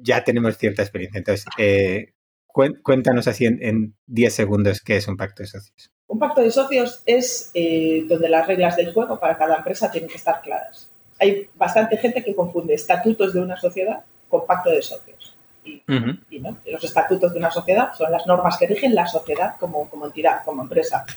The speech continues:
Speaker 2: Y el pacto de socios es lo que rige las relaciones entre los que forman esa empresa, que serían los socios.
Speaker 1: Ujú. ¿Y,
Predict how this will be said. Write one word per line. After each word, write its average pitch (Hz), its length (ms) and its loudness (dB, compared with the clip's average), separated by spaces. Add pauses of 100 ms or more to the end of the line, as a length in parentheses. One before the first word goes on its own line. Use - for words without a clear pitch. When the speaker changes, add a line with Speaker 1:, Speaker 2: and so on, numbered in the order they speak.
(280)
Speaker 2:
Y 175 80 2
el 165 80 0
pacto 185 220 4
de 180 100 4
socios 220 420 2
es 165 120 -6
lo 160 120 2
que 165 80 -2
rige 175 240 -4
las 151 160 0
relaciones 202 600 2
entre 175 220 0
los 160 160 0
que 165 120 -6
forman 156 380 -2
esa 127 160 -10
empresa, 196 440 -6 (100)
que 147 80 -18
serían 127 300 -6
los 131 120 -10
socios. - 220 -16 (840)
Speaker 1:
Ujú. 120 340 -2 (800)
¿Y, 127 720 4